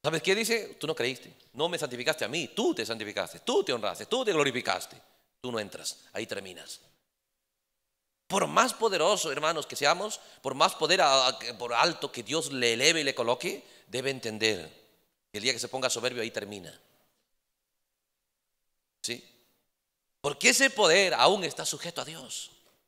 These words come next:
Es el problema con la gente, se siente todo capaz y poderoso, como que nadie lo va a pedir. Piénselo. El profeta dice, mucha gente vaya, hace lo que quieren, ¿no? con su vida y piensa que nadie le va a pedir cuenta cuando uno entra y se siente poderoso.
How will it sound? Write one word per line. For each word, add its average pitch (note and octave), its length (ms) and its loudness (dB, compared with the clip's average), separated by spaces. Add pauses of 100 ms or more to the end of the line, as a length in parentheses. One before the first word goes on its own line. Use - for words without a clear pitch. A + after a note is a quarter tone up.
(760)
Es F3 120 0
el B3 100 0
problema A#3+ 340 8
con G#3 120 2
la F#3 80 6
gente, G#3 240 2
se D#3 100 -2
siente G#3+ 220 -2
todo G3+ 260 4
capaz G3+ 360 0
y - 20 0
poderoso, F3 340 2
como D#3+ 180 -4
que C#3 120 -2
nadie G#3 200 2
lo F3 80 2
va F#3 80 8
a F#3 40 -6
pedir. F3+ 260 0 (200)
Piénselo. - 720 -6 (220)
El - 40 -20
profeta F3+ 280 2
dice, F#3+ 140 2
mucha G3+ 200 0
gente G3 280 -2
vaya, G3+ 260 4
hace F3+ 120 -2
lo F3 100 2
que C3 160 -6
quieren, F#3+ 640 4 (180)
¿no? F3+ 220 4
con E3+ 120 0
su D#3 120 -2
vida G3+ 160 4
y F3 60 2
piensa F#3+ 280 0
que D#3+ 80 0
nadie G3 140 4
le F3 40 0
va E3+ 60 4
a E3 40 4
pedir F3 180 -2
cuenta A3+ 240 2
cuando E3 140 0
uno G3 80 0
entra F3 320 0 (100)
y C#3 80 -4
se C3+ 60 -4
siente G3 220 2
poderoso. D3+ 680 4